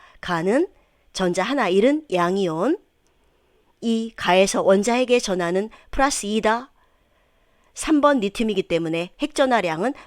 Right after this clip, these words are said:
플러스 삼입니다. 삼 번 나는 전자 하나 잃었다? 나는 지금 중성인 네온이죠. 잃지도 얻지도 않은 중성인 원자입니다. 사 번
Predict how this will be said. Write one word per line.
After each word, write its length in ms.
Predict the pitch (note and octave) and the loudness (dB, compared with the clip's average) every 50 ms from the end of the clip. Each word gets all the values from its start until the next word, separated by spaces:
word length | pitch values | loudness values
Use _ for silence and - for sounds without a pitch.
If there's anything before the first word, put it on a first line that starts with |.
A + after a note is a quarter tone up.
| - | -8
플러스 300 | - - D#4+ D#4+ - A3+ | -2 -2 0 0 0 -4
삼입니다. 960 | G#3 - - C4+ C#4+ D4 D4 D4 C#4 A#3 F#3+ D#3+ D3+ D3+ D#3+ F3 G#3 C4 E4 - _ _ _ _ _ _ _ _ _ _ _ _ _ _ _ _ _ _ _ _ _ | -6 -4 -2 0 0 0 0 0 0 -2 -2 -4 -4 -4 -4 -2 -4 -4 -6 -10 _ _ _ _ _ _ _ _ _ _ _ _ _ _ _ _ _ _ _ _ _
삼 240 | - - A#3+ A#3 A3 | -8 -6 -4 0 2
번 220 | G#3 G3+ G3+ G3+ | 4 4 4 4
나는 380 | F#3 F3 E3+ E3+ F3 F#3 G3 G3+ | 4 4 4 4 4 2 0 -2
전자 360 | - G3+ G#3 G#3 G3+ A3 A#3 | -2 -2 -2 0 0 0 0
하나 180 | B3+ C#4 B3+ G#3+ | 0 0 2 2
잃었다? 560 | G3 G3+ A3 A3 - _ - C#4+ E4+ - _ _ _ _ _ _ _ _ _ _ _ - - - _ | 2 2 2 0 0 _ -4 -4 -4 -4 _ _ _ _ _ _ _ _ _ _ _ -20 -20 -16 _
나는 420 | - F3 F3 F3 E3+ F#3+ G3 G#3+ | -2 0 0 2 2 0 -2 -2
지금 320 | G3+ - - E3 F3 F3 D#3 | -4 -4 -4 -4 -4 -4 -4
중성인 680 | - - A3 A3 G#3 - G#3+ F3+ G3 A#3 B3+ C4 F#3 | -2 0 0 0 0 0 0 -2 -2 -2 -4 -4 -2
네온이죠. 880 | D#3 F3+ F3+ G3 A3+ A#3 A3 G3 F3+ - - B3+ C4+ B3 F3+ C#3 - - _ _ _ _ _ _ _ _ _ _ _ _ _ _ _ | 0 2 4 4 4 4 2 2 0 0 0 0 0 0 -2 -6 -8 -14 _ _ _ _ _ _ _ _ _ _ _ _ _ _ _
잃지도 500 | - G#3+ B3 A#3 - - B3 F#3+ A#3 A3 | -2 -2 0 0 0 0 2 2 2 2
얻지도 460 | - - F3+ F3 - - A3 - G3 | 2 0 -2 -2 -2 -2 0 0 0
않은 360 | E3 D#3 D#3+ F3+ G#3+ B3+ C4+ - | 0 0 0 -2 -4 -4 -6 -6
중성인 680 | - - A3 A3+ A#3 - A#3+ G#3+ G#3 B3 D#4 E4+ G4 - _ _ _ _ _ _ | -4 0 2 2 2 2 0 0 2 2 2 0 0 -4 _ _ _ _ _ _
원자입니다. 960 | - F3+ F#3 F3+ F#3 G#3+ G3+ G#3 G3 F3+ D#3+ D#3 D3+ D3+ D#3+ F3+ A3+ D4 E4 - _ _ _ _ _ _ _ _ _ _ | -2 -2 0 0 0 -2 -2 -2 -4 -6 -6 -6 -4 -4 -2 -2 -2 -4 -6 -10 _ _ _ _ _ _ _ _ _ _
사 280 | - - - B3 A#3+ A3 | -12 -6 -2 0 0 2
번 400 | F#3+ F#3 F3+ F3 F3+ F3+ F3+ | 2 0 0 -2 -4 -6 -10